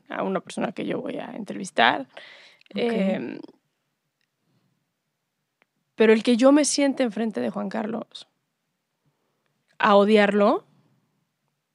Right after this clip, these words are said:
Speaker 1: entonces mejor no me siento con él, ¿no? Creo que está cumpliendo una pena que tiene que cumplir por los delitos que cometió.
Speaker 2: O sea, que se lo merece.
Speaker 1: Sí, me caga el concepto de merecer.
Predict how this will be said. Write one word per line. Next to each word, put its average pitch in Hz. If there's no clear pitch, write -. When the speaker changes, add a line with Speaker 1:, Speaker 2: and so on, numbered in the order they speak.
Speaker 1:
entonces 220
mejor 196
no 202
me 208
siento 196
con -
él, 196
¿no? 226
Creo 240
que -
está 214
cumpliendo 226
una 226
pena 233
que 226
tiene 214
que 214
cumplir 202
por -
los 202
delitos 202
que -
cometió. -
Speaker 2:
O 202
sea, 190
que 208
se 196
lo 190
merece. 185
Speaker 1:
Sí, 262
me 240
caga 277
el 277
concepto 220
de 240
merecer. 220